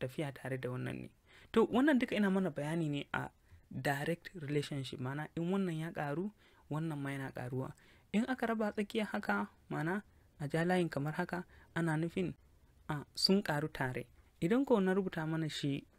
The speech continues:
misali, a, ɗaya sai aka ce ya yi yawa, ya fi haka, sai mu ce, a, ɗaya yana ƙaruwa sosai, ma'ana wanda aka kwanta ta wurin shi na ƙaruwa sosai,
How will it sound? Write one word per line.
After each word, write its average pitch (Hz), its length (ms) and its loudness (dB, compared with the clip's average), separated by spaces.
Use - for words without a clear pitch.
misali, 147 560 -2
a, 135 240 -6
ɗaya 165 280 2
sai - 140 -4
aka 165 180 2
ce 139 220 0
ya 135 120 -2
yi 135 140 2
yawa, 135 200 -2
ya 135 120 -2
fi 160 140 -4
haka, 165 380 -2
sai - 160 0
mu 165 100 2
ce, - 240 -6
a, 160 300 0
ɗaya 170 240 2
yana 165 180 -2
ƙaruwa 147 540 -2
sosai, 269 640 0
ma'ana 139 360 0
wanda 170 240 2
aka 156 140 -2
kwanta 147 360 -4
ta - 100 0
wurin 160 220 2
shi 156 100 -8
na 135 140 -4
ƙaruwa 147 420 -2
sosai, - 420 -2